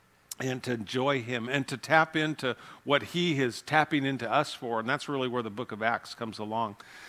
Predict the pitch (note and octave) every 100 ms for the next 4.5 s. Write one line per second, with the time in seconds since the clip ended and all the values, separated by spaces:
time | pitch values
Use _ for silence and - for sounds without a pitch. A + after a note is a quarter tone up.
0 | - - B2+ A#2+ D3 B2+ - - - C#3+
1 | C3 A#2+ E3 C#3+ A#2 C3 B2+ B2+ A#2 G2+
2 | D3 F3 F3 E3 C3 G#2+ - E3 E3+ D#3
3 | D3 D3 C3+ - A2+ G2+ - F3 F#3+ F3+
4 | - - D3+ D3